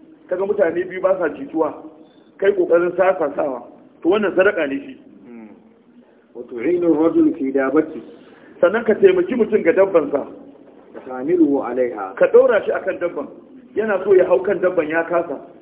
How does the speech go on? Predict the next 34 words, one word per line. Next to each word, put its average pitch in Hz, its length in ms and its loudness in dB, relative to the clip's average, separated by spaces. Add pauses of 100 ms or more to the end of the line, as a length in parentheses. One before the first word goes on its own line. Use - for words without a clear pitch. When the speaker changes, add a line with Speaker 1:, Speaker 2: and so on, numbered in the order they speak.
(240)
Speaker 1:
Sai 202 100 6
ka 202 100 0
taimaka 196 380 4
ka 190 120 2
ɗaura 196 300 6
shi - 80 -2
akan 165 240 0
dabban. 156 300 0 (280)
Speaker 2:
Aw 123 200 -14
tarfa'u 170 420 -6
lahu 147 380 -4 (160)
mata'ahu 139 640 -4
'alayha 120 480 -8
sadaqa. 120 280 -10 (200)
Speaker 1:
Ko 190 120 4
ka 202 120 2
ɗaura 196 480 6
mai 175 160 6
kayan, 175 400 0 (160)
kayansa 170 340 -2
akan 151 220 -6
dabba 151 320 -2
din. - 100 -14 (960)
Ya 180 180 4
hau 202 140 4
kan 202 180 0
dabban 180 300 0
amma 151 240 -4
ya 180 80 -4
kasa 180 300 -2
ɗaura 175 240 0
kayan 165 240 -2
shi - 80 -12
akai. 143 260 -6